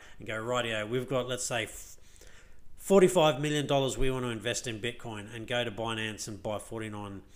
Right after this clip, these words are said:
uh, million dollars worth of Bitcoin in one big hit. It'll push the price up too high. They know that. Everyone's aware of the MicroStrategy, uh, investing,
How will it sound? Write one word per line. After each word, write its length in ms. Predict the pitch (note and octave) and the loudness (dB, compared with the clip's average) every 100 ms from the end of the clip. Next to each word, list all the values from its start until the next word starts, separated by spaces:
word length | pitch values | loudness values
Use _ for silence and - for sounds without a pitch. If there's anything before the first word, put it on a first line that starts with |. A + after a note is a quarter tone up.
| - - - - | -20 -20 -20 -12
uh, 280 | G#2+ G2+ G2 - | -10 -8 -10 -12
million 340 | C3 B2 A#2+ G#2+ | -6 -4 -2 -4
dollars 320 | A2+ G#2+ G#2 | -4 -4 -6
worth 220 | A2 G#2 | -8 -8
of 80 | G2+ | -8
Bitcoin 580 | B2 - - G#2 A2 C3 | -8 -10 -12 -12 -12 -12
in 200 | A#2+ A2 | -12 -8
one 220 | A2+ G#2+ | -6 -6
big 200 | G#2+ G2 | -8 -10
hit. 240 | A#2+ G#2 - | -12 -12 -10
It'll 200 | C3 A#2+ | -10 -10
push 380 | - - C#3+ | -12 -8 -6
the 100 | C#3+ | -6
price 360 | - B2 B2+ - | -8 -6 -4 -4
up 200 | A#2 - | -6 -8
too 180 | A#2+ G2+ | -10 -8
high. 180 | G#2 G2+ | -8 -8
They 140 | G#2 | -8
know 260 | A2 C3 C#3 | -6 -4 -2
that. 300 | A2+ F#2+ - - - - | -4 -6 -12 -20 -12 -6
Everyone's 440 | C#3+ D3 C#3+ B2 | -4 -2 -4 -4
aware 260 | A#2+ B2+ B2+ | -2 0 0
of 120 | A#2+ | -2
the 60 | |
MicroStrategy, 1200 | A2+ A#2+ A#2 A#2+ A2+ - A#2 A2+ G#2 A2+ G#2+ G2 - - - G#2+ | -4 -4 -2 -4 -4 -2 -2 -4 -4 -6 -6 -10 -12 -12 -10 -8
uh, 340 | G#2+ G#2 G2+ - | -6 -6 -8 -10
investing, 680 | A#2+ G#2+ A2 - G#2 G2+ | -10 -6 -6 -6 -8 -10